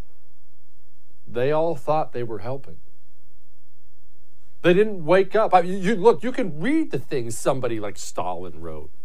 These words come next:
Mao, Hitler. Hitler, Hitler has a book about it. You can read the things they wrote. And even when they're talking about something monstrous,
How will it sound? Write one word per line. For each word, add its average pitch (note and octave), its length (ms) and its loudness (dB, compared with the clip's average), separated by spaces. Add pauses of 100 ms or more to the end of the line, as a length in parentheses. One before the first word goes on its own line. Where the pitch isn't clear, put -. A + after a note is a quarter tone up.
(540)
Mao, F2+ 680 0 (300)
Hitler. C3 460 -2 (100)
Hitler, A3 320 6
Hitler A#3+ 260 6
has A3 160 4
a G#3+ 60 0
book D#4 220 0
about B3 240 -2
it. - 100 -4
You F3+ 100 0
can A3 240 -2
read C#4+ 320 0
the A3+ 80 0
things E3+ 320 0
they D#3+ 140 2
wrote. C#3 400 2 (400)
And G3+ 240 8 (100)
even B3+ 260 2
when C#4 120 0
they're B3 140 2
talking G#3+ 440 2
about E3+ 260 2
something C3+ 640 -2 (180)
monstrous, - 760 0